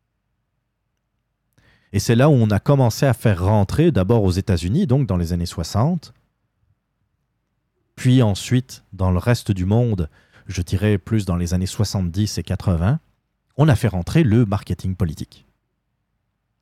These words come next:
On a fait rentrer des conseillers en communication. Des gens qui allaient vous dire, « Eh bien, hmm, la cravate rouge,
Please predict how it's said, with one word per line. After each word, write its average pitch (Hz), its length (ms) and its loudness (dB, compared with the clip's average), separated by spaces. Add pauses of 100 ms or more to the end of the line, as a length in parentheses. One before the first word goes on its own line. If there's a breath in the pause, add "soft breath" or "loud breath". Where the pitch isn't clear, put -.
(600)
On 80 80 -8
a 85 60 -4
fait 98 160 -4
rentrer 98 500 -4 (640)
des 101 120 0
conseillers 107 380 0
en 95 80 4
communication. 90 560 -4 (1040 loud breath)
Des 127 180 4
gens 131 280 4
qui - 120 -2
allaient 117 140 4
vous 110 160 2
dire, « 127 420 2 (400 loud breath)
Eh 127 100 2
bien, 127 420 2 (880)
hmm, 127 540 0 (180)
la - 140 2
cravate 143 340 2
rouge, 139 500 4